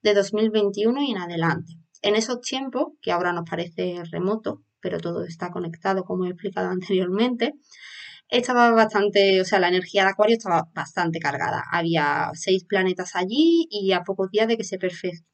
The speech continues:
perfeccionara la primera cuadratura entre Saturno en Acuario y Urano en Tauro, que son los temas,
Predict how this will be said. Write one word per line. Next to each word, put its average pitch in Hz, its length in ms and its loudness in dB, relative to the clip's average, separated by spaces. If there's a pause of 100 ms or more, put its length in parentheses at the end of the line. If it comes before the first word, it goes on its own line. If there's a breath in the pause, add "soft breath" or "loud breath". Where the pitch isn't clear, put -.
(160)
perfeccionara 190 800 0
la 226 100 2
primera 185 380 0
cuadratura 196 520 0
entre 226 200 -4
Saturno 180 580 -2
en 170 80 -4
Acuario 208 520 2
y 202 120 -2
Urano 190 240 2
en 185 220 0
Tauro, 139 320 0 (180)
que 185 80 -2
son 180 160 -2
los 185 120 0
temas, 160 580 -2